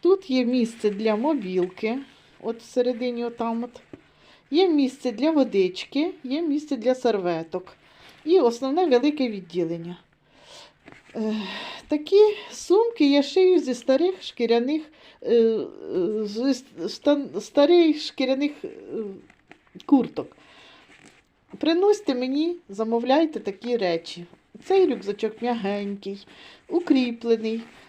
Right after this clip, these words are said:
гарно пошитий, акуратні стрічки.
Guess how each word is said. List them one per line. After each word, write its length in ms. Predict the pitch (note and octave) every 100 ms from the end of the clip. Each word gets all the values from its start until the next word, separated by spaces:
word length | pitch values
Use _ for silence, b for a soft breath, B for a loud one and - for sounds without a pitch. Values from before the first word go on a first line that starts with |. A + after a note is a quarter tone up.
| -
гарно 340 | D4+ G4+ F4+
пошитий, 720 | - G#3+ - - G#3+ G#3 A3+
акуратні 600 | - C4 E4+ F#4+ G4 A#3
стрічки. 760 | G#3 - A3+ A3 - - - A3